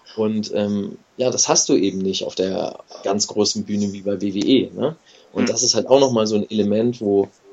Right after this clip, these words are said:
Speaker 1: ich denke, ähm, da wär ich als Fan glücklich gewesen, wenn ich früher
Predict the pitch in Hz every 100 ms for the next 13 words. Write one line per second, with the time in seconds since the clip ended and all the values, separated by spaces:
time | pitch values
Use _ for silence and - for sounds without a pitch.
0 | - - 123 131 135 123 127 92 - 104
1 | 101 101 _ _ 113 113 107 135 - 127
2 | - 120 127 123 123 190 214 - 113 104
3 | 98 101 98 101 104 - 113 113 113 110